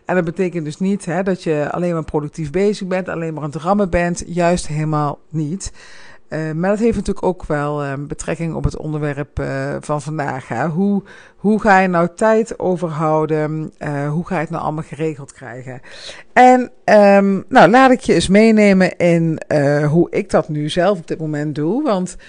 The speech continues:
ehm, nou, ik heb ook wel, eh, kan ik eerlijk zeggen, mijn handen vol aan alles wat er, eh,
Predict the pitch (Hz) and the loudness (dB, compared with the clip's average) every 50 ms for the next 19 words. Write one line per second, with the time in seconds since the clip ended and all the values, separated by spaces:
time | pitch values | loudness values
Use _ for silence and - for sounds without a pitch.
0 | - - - _ _ - 175 180 175 170 165 165 160 160 160 160 160 160 160 160 | -20 -20 -20 _ _ -2 0 2 2 4 2 2 2 0 0 -2 -4 -6 -8 -10
1 | - - - - 214 147 123 - - - - 185 175 - 180 156 127 175 190 180 | -12 -12 -4 -4 -2 -2 -2 -6 -10 -10 -8 -8 -4 -4 -4 -2 -2 -4 -4 -2
2 | - 190 170 165 160 156 156 156 156 151 151 151 151 - 175 160 - - 180 175 | 0 0 2 2 2 2 2 2 0 0 0 -2 -2 -4 -6 -6 -4 -4 -4 -2
3 | 175 165 - - 165 160 143 165 156 147 156 170 190 202 196 180 156 147 - - | -4 -4 -6 -6 -6 -6 -4 -6 -4 -4 -2 0 0 0 0 -2 -4 -6 -4 -2
4 | 175 170 165 156 151 - - - - 147 143 151 - - - 185 180 175 - - | 0 2 2 2 0 -2 -4 -6 -6 -6 -6 -6 -2 -2 0 2 2 0 0 0
5 | 170 156 156 - 165 151 143 123 135 139 135 131 120 123 | -2 -2 -2 -2 -4 -4 -4 -6 -6 -6 -6 -6 -6 -6